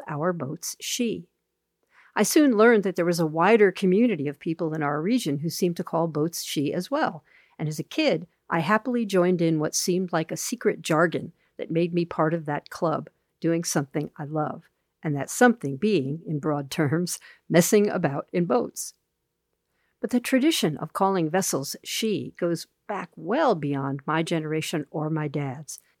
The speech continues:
and I thought we could talk about that today. I did some Googling about this, and I thought I'd share what I learned. Let's start with the military in the U K, so this tradition seems to be European.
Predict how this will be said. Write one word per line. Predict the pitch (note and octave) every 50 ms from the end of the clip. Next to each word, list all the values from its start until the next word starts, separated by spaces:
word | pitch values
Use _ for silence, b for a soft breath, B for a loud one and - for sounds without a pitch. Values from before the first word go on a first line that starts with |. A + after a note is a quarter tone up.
| b b _
and | - A3+ A#3+
I | C4
thought | B3+ - C#4+ A3
we | C4
could | - B3+ A#3+
talk | - - C4 B3+ -
about | E3+ C#3 - - -
that | - - - -
today. | - - D#3 - - - E3+ _ _ _ _ _ _ _ _ _ _ _ _ _ _ _ _ _ _ _ _ _ _ -
I | A3+
did | A#3 F4 E4
some | - - D4+ A#3 F#3+
Googling | F3+ G#3 A3+ A3 G#3+ G3 E3 C#3+ C#3
about | C3+ C#3 C3+ C3 - _
this, | E3 D3 - - -
and | E3 E3 D3+ - _ _ _
I | - F#3+
thought | - B3+ A#3
I'd | A3+ G3 F3
share | - - - F#3+ F#3 F3+
what | E3+ F3 D#3+
I | D3+ D3+
learned. | D3 D3+ D#3+ D#3 C#3 C3 - - - _ _ _ _
Let's | - F#3 A3+ - - - -
start | - - - - F#3+ G3 - -
with | F3+ D#3+ -
the | D#3+
military | D3+ D#3+ F#3+ G#3+ A3 G3 - - D3 C3 C3+ C3 C#3+
in | - - D#3 D3+
the | D3+
U | E3 E3 E3 E3+ D#3+
K, | - - - G#3+ G#3 D#3 C#3+ D#3 G#3 A#3
so | - - - E3
this | D3+ D#3 E3 D#3 -
tradition | - - E3 D#3+ F#3 - - - D3+
seems | D3+ - F#3 E3 D#3+ -
to | - E3
be | D3+ D#3+
European. | D#3 D3+ F3 E3 D#3+ D#3 - - - A#3+ G#3+ E3+ C#3 -